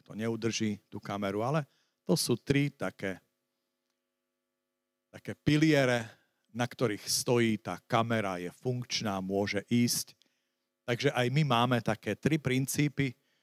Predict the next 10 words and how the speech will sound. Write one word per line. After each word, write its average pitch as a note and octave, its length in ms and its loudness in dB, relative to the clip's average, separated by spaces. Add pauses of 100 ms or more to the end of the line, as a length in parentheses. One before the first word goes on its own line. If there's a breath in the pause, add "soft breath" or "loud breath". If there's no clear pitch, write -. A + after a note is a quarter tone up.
(160)
predstavuje C#3+ 640 4
nám C3 320 4
ich A#2 140 2 (260)
Ricardo C3+ 640 2
a A2+ 160 0
prevzali D3+ 560 2
sme B2+ 240 0 (240)
to A2+ 160 0
od C#3 240 4
neho D3+ 480 4